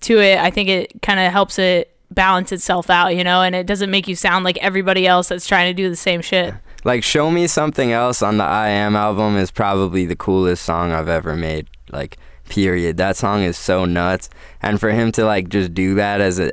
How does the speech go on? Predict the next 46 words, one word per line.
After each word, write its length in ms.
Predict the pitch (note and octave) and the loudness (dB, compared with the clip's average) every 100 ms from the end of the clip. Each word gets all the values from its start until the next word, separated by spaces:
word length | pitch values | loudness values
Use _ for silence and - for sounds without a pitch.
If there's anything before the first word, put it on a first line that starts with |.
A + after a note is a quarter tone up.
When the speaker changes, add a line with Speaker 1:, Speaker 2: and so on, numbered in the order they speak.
| - | -2
Speaker 2:
as 160 | F#2+ F#2 | -2 0
an 100 | D#2+ | -2
artist 540 | F2+ F#2+ G2+ G#2 - | -2 0 0 -2 -4
and 260 | F2+ E2 - | -6 -6 -10
just 120 | E2+ | -6
go 160 | G#2 G2 | -2 -2
completely 640 | G#2 F2+ - G2+ F#2 G2 | -2 -4 -2 0 2 2
outside 360 | G2 F2+ F#2+ F#2+ | 0 0 0 0
of 80 | F#2+ | 0
his 160 | F2 | -2
comfort 420 | - F2+ F2+ G2 F2+ | -2 -4 -2 -4 -2
zone 320 | G#2 G2+ F#2+ | 0 2 0
was 120 | F2 | -2
so 200 | E2+ E2 | -2 -2
cool. 300 | - E2 F#2 F#2+ | -2 -2 -2 0
Speaker 1:
Yeah, 400 | G#3+ G3 F#3 - | 0 2 2 0
I, 340 | A3 A3 A3 - | 2 2 2 2
I 100 | A3+ | 2
mean, 140 | A#3+ | 4
I, 380 | A#3+ A#3+ - G#3+ | 4 2 2 2
I 40 | A3+ | 0
personally 720 | - B3 A3+ A#3 A3 G#3 G3 | 2 2 4 2 4 4 2
love 460 | F3 G3+ G3+ F#3 - - _ - | 0 2 2 0 -12 -20 _ -8
what 280 | G3+ G3 | 0 2
he's 220 | G#3 G3 F3 | 2 -2 2
doing, 440 | F#3+ F#3+ F#3 F#3 | 4 4 2 0
and 160 | F3+ F3+ | -2 0
I, 260 | F#3 F#3 | -2 -2
I 200 | - F#3 | 0 2
love 240 | F#3+ G3 F#3+ | 4 2 2
that 80 | F#3 | -2
you 100 | F#3+ | 0
guys 240 | F#3 F#3+ | 2 2
are 60 | F#3 | 0
doing 260 | F#3 F3+ | 0 0
together. 480 | F3+ F#3 F#3 F#3 F#3 | 0 2 2 2 2
And 240 | - F3+ | 0 0
I'm, 240 | F#3 F3+ - | -2 -4 -2
I 140 | G3+ | 0
just, 380 | A3+ B3 - - | 2 0 0 -6
your, 400 | A3+ A#3+ A3+ A3 | 0 2 4 2
your 260 | A3 A#3+ A#3+ | 2 4 6
whole 220 | C4 C4+ | 6 2
team 400 | - B3 B3 A#3+ | 2 2 4 4
is, 180 | A3 G3 | 2 4
like, 320 | G3+ F#3+ | 4 2